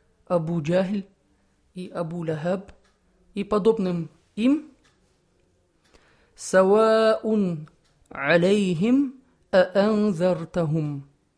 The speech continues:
Все равно, предос-, предостерегаешь ты их, то есть им все равно. بتحقيق الهمزتين. Первый ваджх, первый вид чтения можно прочитать, оставляя обе гамзы. وإبدال ثانية ألفا.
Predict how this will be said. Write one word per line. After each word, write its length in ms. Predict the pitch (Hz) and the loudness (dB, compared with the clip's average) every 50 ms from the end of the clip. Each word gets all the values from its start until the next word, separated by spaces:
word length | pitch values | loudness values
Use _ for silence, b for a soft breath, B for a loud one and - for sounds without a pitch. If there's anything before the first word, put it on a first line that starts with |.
| _ _ _ _ _ _ _ _ _ _ _ _ _ _ - | _ _ _ _ _ _ _ _ _ _ _ _ _ _ -18
Все 180 | - - 220 | 2 6 8
равно, 500 | 220 214 202 180 190 185 165 156 - - _ | 8 10 8 8 6 2 2 -2 -4 -12 _
предос-, 580 | - 175 165 156 185 185 180 - - - - - - _ _ | -8 -8 -4 -4 -4 -4 -4 -8 -12 -18 -20 -20 -20 _ _
предостерегаешь 840 | - 175 190 170 185 - - - 180 180 160 190 233 269 277 254 | -8 -8 -6 -6 -6 -8 -6 -6 -6 -2 -2 2 2 2 2 0
ты 220 | - - 254 262 269 | -4 -4 -2 -2 -2
их, 260 | 269 - - - - _ _ _ _ _ _ _ _ _ _ _ _ _ _ _ _ _ _ _ _ _ _ _ _ _ | -4 -6 -12 -20 -20 _ _ _ _ _ _ _ _ _ _ _ _ _ _ _ _ _ _ _ _ _ _ _ _ _
то 40 | 220 | -10
есть 120 | 202 - | -8 -2
им 100 | 247 262 | -2 -2
все 160 | 247 - 202 | 0 2 2
равно. 460 | 185 170 160 160 180 214 254 277 277 b b b b b b b b b b | 2 2 2 2 2 2 2 2 0 b b b b b b b b b b
بتحقيق 720 | - 165 202 202 208 202 185 - - - 277 285 277 277 - | -4 -4 -2 2 2 2 2 0 -2 0 2 2 2 2 0
الهمزتين. 1160 | 254 240 226 196 175 208 226 208 175 185 185 185 - 214 208 175 180 190 220 247 269 269 - b b b b b b _ | -2 -2 -2 0 0 0 0 0 0 0 -2 -2 -2 -2 -2 0 -2 0 0 0 0 -2 -4 b b b b b b _
Первый 320 | 226 240 233 220 214 202 | 2 2 4 4 0 0
ваджх, 420 | 190 196 214 247 240 220 220 - - - | 2 4 4 2 2 2 -4 -6 -8 0
первый 260 | - 226 226 220 208 | 0 2 2 2 2
вид 120 | 208 202 | 0 -2
чтения 300 | - - - 269 285 269 | -4 -4 0 2 2 2
можно 280 | 220 202 220 226 202 214 | 4 2 2 0 0 -4
прочитать, 480 | 208 - 185 - - - - 247 254 254 | -4 -6 -10 -10 -8 -2 -2 -2 -2 0
оставляя 580 | - 190 - - 202 196 196 202 233 247 226 | -4 -8 -4 -4 -4 -4 -2 -2 -2 -2 -2
обе 240 | - 196 202 185 196 | -2 -4 -4 -4 -4
гамзы. 480 | 175 156 180 175 170 160 - 240 247 240 - _ b b b b b b b b b b - | -6 -4 -4 -4 -4 -4 -4 -6 -6 -6 -12 _ b b b b b b b b b b -4
وإبدال 680 | 185 - - 185 180 165 214 247 262 262 247 240 214 | -2 -2 0 -2 0 4 4 6 6 6 2 0 -2
ثانية 640 | 220 - - 226 240 240 240 233 220 214 208 190 190 - - | -2 -2 0 2 2 2 2 2 2 0 0 -2 -2 -4 -8
ألفا. 720 | 185 - 214 247 240 240 226 - 262 262 285 285 294 294 | -2 0 0 0 0 0 0 0 0 2 2 2 2 0